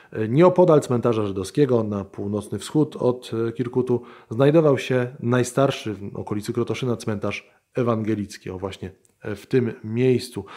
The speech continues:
E, lokalizowany on jest czasami jako cmentarz w Grzegorzewie, aczkolwiek sama wieś Grzegorzew znajdowała się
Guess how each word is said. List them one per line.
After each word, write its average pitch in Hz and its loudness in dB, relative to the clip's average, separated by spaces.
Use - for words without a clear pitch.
E, 110 -4
lokalizowany 160 6
on 165 4
jest 147 -2
czasami 170 0
jako 143 0
cmentarz 147 2
w - -14
Grzegorzewie, 139 4
aczkolwiek 135 0
sama 139 0
wieś 113 2
Grzegorzew 113 0
znajdowała 110 -2
się 107 -6